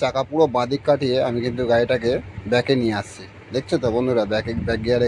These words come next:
গাড়ি আসছে, চাকা কিন্তু আমি পুরো বাঁ দিক কাটিয়ে নিয়েছি। তো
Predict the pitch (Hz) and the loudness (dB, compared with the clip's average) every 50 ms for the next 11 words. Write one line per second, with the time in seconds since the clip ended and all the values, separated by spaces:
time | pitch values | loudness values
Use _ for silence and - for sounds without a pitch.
0 | 117 110 110 117 120 120 113 - - - 151 175 - - - - - - - - | 2 2 0 2 2 2 2 0 -2 -8 -12 -12 -12 -16 -20 -20 -20 -18 -16 -16
1 | - - - - - - - - - - - 139 135 156 160 156 180 180 170 180 | -8 -6 -6 -4 -4 -6 -10 -14 -6 -2 0 2 2 2 2 2 2 2 4 4
2 | 180 180 170 - 160 170 185 175 147 139 131 131 139 - - 123 117 104 110 107 | 4 4 4 2 2 4 4 4 4 2 2 0 -2 0 0 -2 -2 0 -2 -2
3 | 104 98 92 87 - - - - - - - - - - - - - - - - | -2 -4 -4 -6 -10 -14 -16 -16 -16 -16 -14 -14 -14 -14 -14 -14 -14 -14 -14 -14
4 | - - - - - | -16 -16 -10 -4 -4